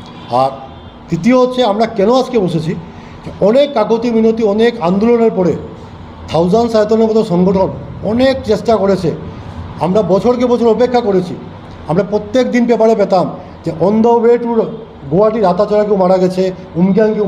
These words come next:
মারা গেছে, সোনাপুর কেউ মারা গেছে। অন্তত আমরা নিউরোসার্জন পাওয়ার পরে এটা এখন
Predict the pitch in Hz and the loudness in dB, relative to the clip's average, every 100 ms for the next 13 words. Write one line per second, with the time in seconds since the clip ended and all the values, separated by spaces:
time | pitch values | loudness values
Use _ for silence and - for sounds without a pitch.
0 | 180 180 185 180 190 185 - - 170 202 | 2 2 0 -2 -4 -6 -16 -6 0 2
1 | 214 214 202 170 165 156 165 180 - - | 2 0 0 0 0 -2 -4 -8 -14 -6
2 | 170 214 240 277 269 269 262 185 208 185 | 0 2 2 0 2 2 2 0 0 2
3 | 185 190 196 233 240 196 180 190 180 170 | 2 2 2 0 0 2 2 0 0 -2
4 | - - - - 190 254 247 | -4 -12 -12 -4 0 2 2